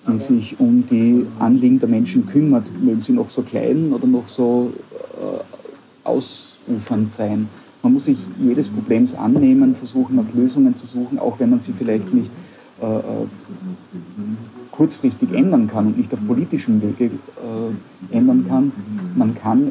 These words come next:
es schaffen, äh, Leuten zumindest wieder einen Funken Hoffnung zu geben und, und, und Anhaltspunkte. Das Wesentliche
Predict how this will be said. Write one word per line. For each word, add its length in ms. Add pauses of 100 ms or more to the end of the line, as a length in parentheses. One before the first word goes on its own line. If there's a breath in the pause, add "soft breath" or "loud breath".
es 120
schaffen, 580
äh, 960
Leuten 320
zumindest 320
wieder 200
einen 200
Funken 420
Hoffnung 460
zu 80
geben 500
und, 160 (140)
und, 220
und 160
Anhaltspunkte. 880 (480 loud breath)
Das 120
Wesentliche 680